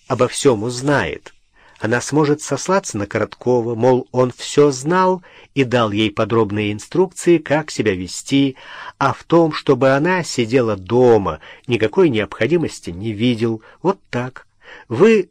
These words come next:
родители, с друзьями считаете Лилю маленькой и глупенькой, ну и считайте себе на здоровье,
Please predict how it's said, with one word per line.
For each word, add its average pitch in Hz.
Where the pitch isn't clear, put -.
родители, 143
с 98
друзьями 117
считаете 160
Лилю 165
маленькой 165
и -
глупенькой, 131
ну 220
и 196
считайте 135
себе 127
на 123
здоровье, 117